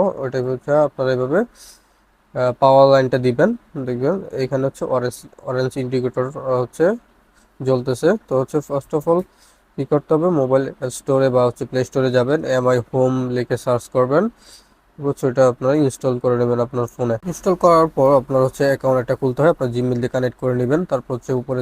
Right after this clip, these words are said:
যে প্লাস আইকন আছে সেখানে ক্লিক করবেন। প্লাস আইকনে ক্লিক করার পর হচ্ছে আপনারা সিলেক্ট করে নেবেন যে আপনাদের কোন ওয়াইফাইটা কানেক্ট করতে চাচ্ছেন, নিচে আপনার পাসওয়ার্ড দিয়ে দিবেন। তো আমি কানেক্ট করে নিচ্ছি, দেখেন আমি একটু ফাস্ট করে দিয়েছি যাতে হচ্ছে ভিডিওটা লম্বা না হয়।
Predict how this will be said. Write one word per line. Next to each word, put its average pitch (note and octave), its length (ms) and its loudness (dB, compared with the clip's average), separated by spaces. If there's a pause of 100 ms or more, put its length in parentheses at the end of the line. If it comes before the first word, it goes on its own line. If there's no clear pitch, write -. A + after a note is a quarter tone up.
যে B2 100 -6
প্লাস A#2+ 420 -6
আইকন B2+ 340 -4
আছে - 180 0 (600)
সেখানে B2 360 -2
ক্লিক B2 240 -6
করবেন। C3+ 280 4 (200)
প্লাস D3 260 4
আইকনে D#3 260 4
ক্লিক D#3 280 -2
করার D#3 180 6
পর D#3+ 200 4
হচ্ছে D#3 180 2
আপনারা C#3 240 0
সিলেক্ট C3+ 360 -2
করে C3 140 2
নেবেন C3 300 2
যে B2+ 60 4
আপনাদের B2 420 -2
কোন C3+ 120 0
ওয়াইফাইটা B2+ 400 2
কানেক্ট B2+ 300 -4
করতে B2+ 220 -6
চাচ্ছেন, B2+ 360 2 (520)
নিচে C3 180 -2
আপনার B2 220 0
পাসওয়ার্ড B2 400 -2
দিয়ে A#2+ 100 0
দিবেন। A#2 240 -4 (420)
তো - 40 -
আমি A#2+ 140 -4
কানেক্ট B2 320 -2
করে C3 180 2
নিচ্ছি, B2+ 300 0 (240)
দেখেন B2+ 260 -2 (600)
আমি B2 100 0
একটু B2+ 140 -4
ফাস্ট C#3 360 0
করে D3+ 160 8
দিয়েছি D3 380 2
যাতে B2+ 240 0
হচ্ছে A#2+ 260 -4
ভিডিওটা B2 360 -2
লম্বা A#2+ 240 2
না A#2+ 120 2
হয়। C#3 200 2